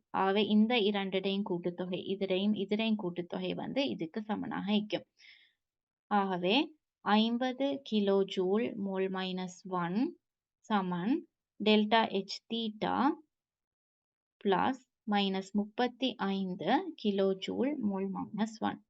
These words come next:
ஆகவே delta h theta சமன் ஐம்பது plus முப்பத்தி ஐந்து, எண்பத்தி ஐந்து கிலோ ஜூல் mole minus ஒன்.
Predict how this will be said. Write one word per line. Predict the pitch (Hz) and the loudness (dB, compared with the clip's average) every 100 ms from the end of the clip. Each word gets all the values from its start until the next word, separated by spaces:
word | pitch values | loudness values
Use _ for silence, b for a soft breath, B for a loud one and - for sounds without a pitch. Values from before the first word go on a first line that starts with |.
| - | -4
ஆகவே | 190 190 175 185 262 - B _ _ | -2 -2 0 2 2 0 B _ _
delta | 214 214 220 226 254 - | 2 2 4 4 4 4
h | 202 202 - | 0 -2 -2
theta | 208 196 196 185 190 | 0 0 0 0 -2
சமன் | - 233 202 180 180 320 370 - | -2 0 2 2 2 2 -2 2
ஐம்பது | 220 220 220 214 | 6 6 6 6
plus | 208 247 269 269 | 4 6 4 4
முப்பத்தி | 208 214 190 - 185 190 | -2 0 -4 -4 -4 -4
ஐந்து, | 190 190 180 233 392 b b _ - | -2 -2 2 2 2 b b _ 4
எண்பத்தி | 214 233 254 247 262 - 196 | 6 6 0 0 -4 -2 -2
ஐந்து | 185 175 175 220 359 311 | 0 0 4 4 2 -4
கிலோ | - 220 202 208 | -2 2 4 4
ஜூல் | 208 - 170 208 302 233 | 4 0 0 0 -2 -2
mole | 196 185 | -2 -2
minus | 180 170 160 170 - | -2 -2 0 -2 -4
ஒன். | 180 208 | 0 2